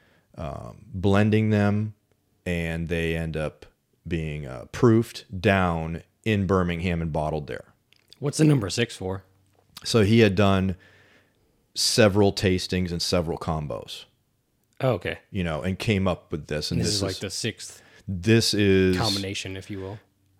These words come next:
Speaker 1: Um, I believe, because it's a double, if I get this right, I believe there was three doubles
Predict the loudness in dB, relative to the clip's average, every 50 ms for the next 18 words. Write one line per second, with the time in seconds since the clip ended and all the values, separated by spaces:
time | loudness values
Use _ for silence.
0 | _ _ -2 2 2 4 4 4 2 0 -2 0 2 2 4 6 6 6 8 6
1 | 6 6 4 4 2 0 -2 -2 -2 2 4 4 4 4 4 2 2 2 0 0
2 | 2 2 2 0 0 -2 -4 -2 0 2 2 4 2 2 0 -2 0 0 0 0
3 | 0 0 -2 -2 -2 -4 -6 -8 -8 -6 -4 0 2 4 4 4 4 2 2 0
4 | -2 -4 -10 _ _ _ _ _ _ -8 -2 2 2 2 2 2 0 -4 -4 -4
5 | -6 -8 -10 -12 -14